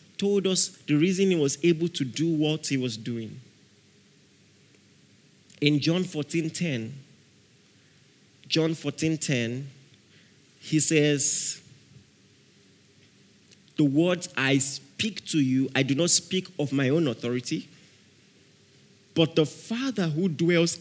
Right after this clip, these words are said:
in me does the work." Oh, we know the secret. So the Father dwells in you.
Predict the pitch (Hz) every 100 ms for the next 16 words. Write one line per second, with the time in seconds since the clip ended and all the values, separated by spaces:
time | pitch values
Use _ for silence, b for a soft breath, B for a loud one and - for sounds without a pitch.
0 | - 156 143 139 151 160 120 120 131 -
1 | 120 120 - - - - _ _ _ -
2 | 190 208 202 196 180 165 160 143 135 127
3 | 120 131 180 175 160 127 - 143 - -
4 | - - - b b b b b b b
5 | b _ _ _ _ _ _ _ _ _
6 | - 226 180 170 - 240 233 202 147 175
7 | 180 160 151 139 135 160